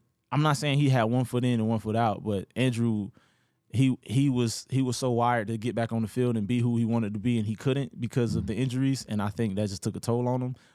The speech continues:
But to this day, I say, I say this. I mean, Andrew Luck would probably be the best quarterback in the N F L right now if he was still playing.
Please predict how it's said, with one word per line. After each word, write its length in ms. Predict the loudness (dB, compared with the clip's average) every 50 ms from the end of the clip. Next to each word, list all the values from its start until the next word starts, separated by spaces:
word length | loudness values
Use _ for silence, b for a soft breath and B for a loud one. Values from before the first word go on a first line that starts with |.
| b
But 200 | -2 -2 -2 -2 -4 _ _
to 140 | -4 0 0
this 140 | 2 2 2
day, 160 | 2 2 4
I 100 | 2 2
say, 320 | 0 -2 -2 -2 -2 -2 -4 _ _ -20 -12 -8
I 80 | -8
say 180 | -6 -4 -2 -2
this. 280 | -2 -2 -4 -4 -6 -6
I 40 |
mean, 160 | -6 -4 -2 -2
Andrew 360 | -2 -2 -2 -2 -2 -2 -4 -2
Luck 320 | 0 0 0 0 -2 -6 b b b b b b b b b b b -4
would 140 | -4 0
probably 300 | 2 2 2 4 2 0
be 100 | 0 0
the 80 | 0 0
best 260 | 2 0 0 -2 -2 -8 -10 _
quarterback 340 | 0 0 0 2 0 -2
in 80 | -2 -2
the 60 | -4
N 80 | -4 -4
F 100 | -4 -4
L 80 | -4 -4
right 140 | -4 -4 -4
now 120 | -4 -4
if 80 | -6 -8
he 40 | -10
was 60 | -10
still 160 | -8 -8 -8
playing. 280 | -6 -6 -6 -8 -10